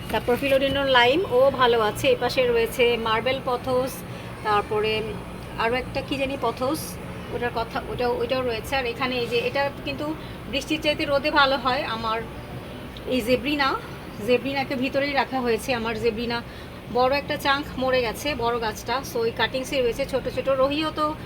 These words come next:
কোনো যত্ন লাগে না, বাস লাগিয়ে রাখলে হয়। এই যে ছোট ছোট বাচ্চা গাছ রয়েছে অ্যালোভেরার এবং প্রচুর রহিও রয়েছে এই তাকে। এটা হচ্ছে সেকেন্ড তাকে রয়েছে আরও রহিও। দেখেন যথেষ্ট আলো বাতাস না পেলে কেমন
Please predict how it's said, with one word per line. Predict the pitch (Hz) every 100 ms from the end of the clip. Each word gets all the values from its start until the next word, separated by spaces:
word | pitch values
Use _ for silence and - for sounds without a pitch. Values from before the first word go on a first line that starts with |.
| - - -
কোনো | 294 294
যত্ন | 277 277
লাগে | 277 277
না, | 277 277
বাস | 262 -
লাগিয়ে | 247 233 254
রাখলে | 247 262
হয়। | 254 269
এই | 262
যে | 247
ছোট | 254
ছোট | 254 262
বাচ্চা | 262 254 269 240
গাছ | 247 -
রয়েছে | 240 233 254
অ্যালোভেরার | 214 240 240 240 240
এবং | 226 214 226
প্রচুর | 302 311 339
রহিও | 277 254 277
রয়েছে | 262 254 - 285
এই | 240 254
তাকে। | 247 233 285 - - - - - - -
এটা | 233 262 269
হচ্ছে | 269 294
সেকেন্ড | - 269 294
তাকে | 285 277 285
রয়েছে | 277 269 294
আরও | - 240 294
রহিও। | 285 262 262 302 - - 254
দেখেন | 233 - 285 440 -
যথেষ্ট | 233 240 277 269
আলো | 226 240
বাতাস | 240 262 -
না | 226
পেলে | 240 247
কেমন | 247 240